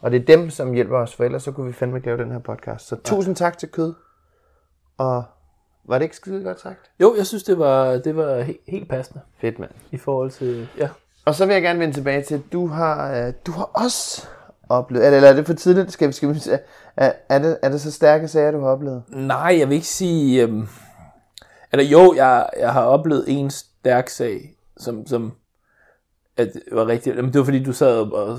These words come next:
Speaker 2: begyndte at drille mig med, at jeg, jeg havde forberedt mig. Det var bare fordi, efter vi har lavet den her podcast, så, så det, det er helt vildt, det er helt vildt dejligt at have fundet ud af, fordi hver gang jeg oplever et eller andet med barn, så skriver jeg det lige ned, fordi så kan jeg ligesom komme af med det her.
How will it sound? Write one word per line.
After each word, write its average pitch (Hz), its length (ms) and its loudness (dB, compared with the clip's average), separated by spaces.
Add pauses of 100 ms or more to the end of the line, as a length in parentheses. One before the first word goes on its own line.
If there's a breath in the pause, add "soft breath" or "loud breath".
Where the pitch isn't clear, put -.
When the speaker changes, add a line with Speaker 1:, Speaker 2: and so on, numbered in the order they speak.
(440)
Speaker 2:
begyndte 131 240 -6
at 120 100 -6
drille 113 200 -4
mig 123 80 -8
med, 110 100 -6
at 110 40 -4
jeg, 101 80 -4 (220)
jeg 104 80 -10
havde 101 120 -10
forberedt 120 360 -4
mig. 98 80 -12 (320 loud breath)
Det 131 100 0
var 131 60 4
bare 131 60 2
fordi, 147 180 -2
efter 143 180 0
vi 143 80 -2
har 127 60 0
lavet 123 160 2
den 139 80 -4
her 127 60 -4
podcast, 123 600 -6
så, - 180 0
så 123 400 -2
det, 123 320 -4
det 131 120 -4
er 139 60 0
helt 156 200 0
vildt, 127 120 -6
det - 80 -10
er 123 40 -2
helt 147 120 0
vildt 139 120 -4
dejligt 127 220 0
at - 20 -6
have 131 60 -8
fundet 135 180 -4
ud 127 40 0
af, 120 60 -4
fordi 139 120 -8
hver 151 140 2
gang 160 120 0
jeg 143 120 -6
oplever 160 260 -2
et 127 40 2
eller 131 120 2
andet 123 120 -2
med 123 40 -10
barn, 127 200 0 (340 loud breath)
så 143 60 -10
skriver 170 220 2
jeg - 20 2
det 156 100 -2
lige 165 140 0
ned, 175 160 0 (340)
fordi 127 380 -2 (1160)
så - 140 -8
kan 165 120 -2
jeg 139 100 0
ligesom 147 240 -6
komme 131 220 -6
af 160 140 -6
med 139 120 -6
det 139 100 -8
her. 135 160 -8